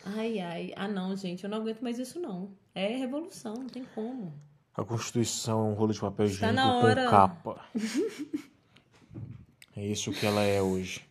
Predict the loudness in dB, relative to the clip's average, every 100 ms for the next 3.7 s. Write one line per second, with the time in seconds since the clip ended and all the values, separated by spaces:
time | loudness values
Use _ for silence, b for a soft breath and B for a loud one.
0 | _ -8 -2 0 0 -2 -2 0 0 -2
1 | -4 -2 -2 -2 -4 -8 -10 -10 -6 -4
2 | -4 -6 -6 -6 -6 -4 -4 -2 -2 -4
3 | -6 -4 -2 -2 -4 -4 -6